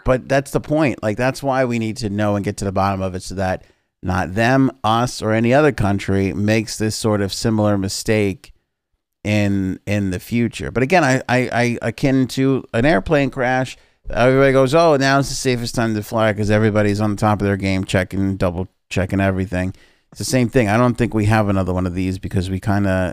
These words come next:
will be able to know and see the signs. And I think that if something were like this were to happen again, an immediate shutdown would happen everywhere, like, or in the country it's in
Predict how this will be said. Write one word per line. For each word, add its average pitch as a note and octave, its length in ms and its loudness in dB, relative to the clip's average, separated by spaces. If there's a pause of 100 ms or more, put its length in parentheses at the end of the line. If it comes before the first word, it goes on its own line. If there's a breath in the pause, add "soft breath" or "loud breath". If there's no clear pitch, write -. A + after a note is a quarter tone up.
will F#2+ 260 -6
be G2+ 180 0
able F#2 180 -2
to G2 100 -2
know G#2 320 4
and F#2+ 140 -6
see G#2 140 -4
the F2+ 120 -6
signs. F#2+ 640 -4 (500)
And G#2 140 -2
I A2+ 80 4
think A#2+ 240 0
that A2 220 2
if - 240 -2
something A#2+ 400 0
were A#2 80 2
like A2+ 160 2
this A2 200 -4
were A2 120 0
to G2+ 80 0
happen G#2+ 340 -2
again, G#2+ 400 -2
an G#2+ 120 -2
immediate G#2+ 580 2
shutdown G2 540 0
would F#2 100 -2
happen F#2+ 580 0 (500)
everywhere, A#2 600 0 (460)
like, G#2+ 180 -2
or A#2 400 4
in B2+ 200 6
the A#2 100 4
country B2 480 0
it's G#2+ 180 -4
in A2+ 460 2